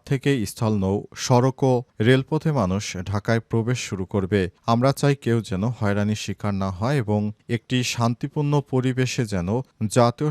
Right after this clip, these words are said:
সমাবেশটি সম্পন্ন হয়। দেশবাসীর কাছে দোয়া চেয়ে মিয়া গোলাম পরোয়ার আরও বলেছেন, আমরা সারা দেশবাসীর কাছে দোয়া চাই যেন আমাদের সমাবেশটি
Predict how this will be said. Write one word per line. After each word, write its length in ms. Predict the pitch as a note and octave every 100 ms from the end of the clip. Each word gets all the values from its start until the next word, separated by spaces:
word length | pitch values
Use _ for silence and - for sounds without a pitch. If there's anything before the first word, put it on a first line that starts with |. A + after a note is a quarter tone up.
| -
সমাবেশটি 540 | A2 F#2 G2 - - A#2
সম্পন্ন 440 | - F#2+ - F#2+ F#2
হয়। 240 | G#2 F#2+
দেশবাসীর 540 | F#2+ F#2 A2+ G#2 A2
কাছে 360 | - G2 - G#2 G#2 _ G2 G#2+
দোয়া 180 | A#2 C3
চেয়ে 260 | - G#2+
মিয়া 240 | G#2 F#2+ F#2+ F#2+ -
গোলাম 320 | G2+ B2 C#3 C#3
পরোয়ার 340 | D3 C#3+ C#3 B2+
আরও 160 | G2 F#2+
বলেছেন, 480 | F#2+ G2 - G2+ G#2 G#2+ -
আমরা 280 | G2 G2 G2+ - _ G#2
সারা 320 | - A2+ A#2+ A2
দেশবাসীর 540 | A2+ G#2+ A2+ - B2 -
কাছে 300 | F#2+ - G#2
দোয়া 260 | F2+ F#2+ F#2
চাই 260 | - F#2 A#2+
যেন 220 | A2 G2 G#2 G2+ -
আমাদের 340 | G#2 G#2+ A#2 A2+
সমাবেশটি 580 | G#2+ G#2 G2 - -